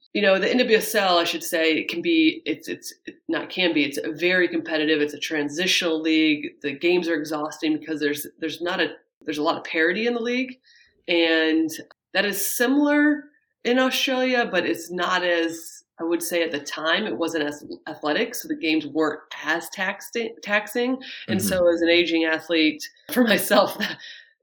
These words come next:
Speaker 1: that, um, was nicer on my, my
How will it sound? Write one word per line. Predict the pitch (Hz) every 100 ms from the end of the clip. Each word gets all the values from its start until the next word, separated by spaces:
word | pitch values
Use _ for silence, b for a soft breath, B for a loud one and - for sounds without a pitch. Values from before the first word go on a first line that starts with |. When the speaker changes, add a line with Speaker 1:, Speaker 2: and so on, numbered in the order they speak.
| 165
Speaker 1:
that, | 175 170 160 - -
um, | 151 147 143 139 135 131 _ _ _ _ _
was | 180 185 185
nicer | 202 180 160 143
on | 147
my, | 139 135 143 147
my | 165 143 135 135